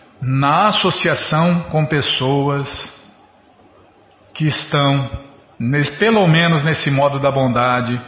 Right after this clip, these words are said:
e assim, com boa associação, transcender os modos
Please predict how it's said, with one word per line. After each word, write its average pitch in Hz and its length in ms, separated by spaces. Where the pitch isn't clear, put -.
e 143 220
assim, 165 560
com 147 260
boa 180 260
associação, 160 800
transcender 190 760
os 156 160
modos 123 500